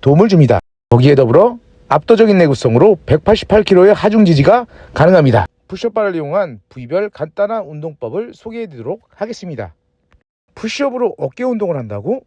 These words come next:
조금은 생소해 보이겠지만 어깨에 집중할 수 있는 푸시업을 알려드리도록 하겠습니다. 파이크 푸시업. 일반 푸시업보다 엉덩이를 들어 올려 상체의 각도를 숙인 방식으로 전면 삼각근에 집중할 수 있는 자세입니다.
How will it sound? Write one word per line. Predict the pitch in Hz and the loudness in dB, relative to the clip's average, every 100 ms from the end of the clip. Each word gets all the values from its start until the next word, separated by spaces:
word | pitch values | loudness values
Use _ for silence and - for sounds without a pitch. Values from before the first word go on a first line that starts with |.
| _ _ - | _ _ -14
조금은 | 139 196 185 | -10 -8 -6
생소해 | 226 226 226 | -6 -2 -2
보이겠지만 | 196 160 135 117 156 208 - - | -2 -4 -8 -8 -4 -4 -6 -12
어깨에 | 117 - 196 | -12 -4 -4
집중할 | - 117 147 143 | -6 -14 -10 -10
수 | - | -10
있는 | 107 139 156 | -12 -14 -14
푸시업을 | 220 - 202 220 | -14 -10 -8 -8
알려드리도록 | - 143 156 131 127 | -8 -6 -6 -8 -10
하겠습니다. | 131 101 98 139 123 _ _ _ | -12 -14 -8 -8 -8 _ _ _
파이크 | - 220 226 | 0 2 2
푸시업. | 202 190 123 90 _ _ - | 0 0 2 0 _ _ -4
일반 | 120 170 214 | 0 2 2
푸시업보다 | 196 185 190 165 196 143 92 _ | 2 0 2 4 4 2 -2 _
엉덩이를 | 113 147 170 170 160 | 2 4 4 2 2
들어 | 117 117 | 2 2
올려 | 104 120 190 220 233 - | 4 4 4 2 -2 -6
상체의 | - 214 - 214 | -2 0 2 2
각도를 | 160 123 - 123 208 127 92 | 4 0 2 2 4 4 2
숙인 | - 208 190 | 2 2 4
방식으로 | 156 110 110 175 202 - | 2 2 2 2 0 -4
전면 | - 147 165 202 | -2 4 4 4
삼각근에 | 165 190 196 185 160 160 196 | 4 2 2 2 2 4 4
집중할 | - - 151 135 | 2 0 2 2
수 | - | 4
있는 | 127 180 | 4 4
자세입니다. | 151 147 175 143 92 | 4 4 2 2 0